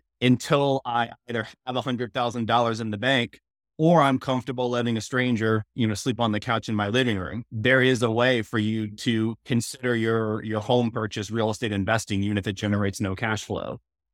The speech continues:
You can buy something and live in it for a period of time, bank on long-term appreciation over a period of ten to thirty years,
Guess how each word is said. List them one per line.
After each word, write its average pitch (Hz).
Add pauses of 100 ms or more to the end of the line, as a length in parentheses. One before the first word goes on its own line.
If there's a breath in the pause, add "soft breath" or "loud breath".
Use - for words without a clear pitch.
You 104
can 107
buy 101
something 107
and 98
live 104
in 110
it 107
for 110
a 104
period 110
of 95
time, 110
bank 107
on 101
long-term 104
appreciation 104
over 101
a 92
period 101
of 95
ten 104
to 98
thirty 98
years, 120